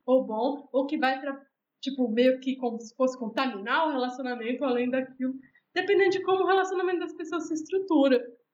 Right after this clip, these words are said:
se é de uma forma saudável e tal. E aí, voltando pro questão do clichê do relacionamento começa mal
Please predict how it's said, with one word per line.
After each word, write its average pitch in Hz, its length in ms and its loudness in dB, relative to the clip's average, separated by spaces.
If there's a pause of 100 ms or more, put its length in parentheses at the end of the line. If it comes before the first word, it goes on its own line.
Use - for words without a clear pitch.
(320)
se 269 80 2
é 254 80 2
de 262 100 -4
uma 240 100 -2
forma 240 320 -4
saudável 240 800 0
e 254 120 -10
tal. 180 280 -10 (400)
E 247 180 4
aí, 269 300 2
voltando 294 640 0
pro 269 520 -2
questão 254 260 2
do 254 120 0
clichê 277 560 0
do 262 120 -6
relacionamento 226 600 -12
começa 202 420 -8
mal 226 480 0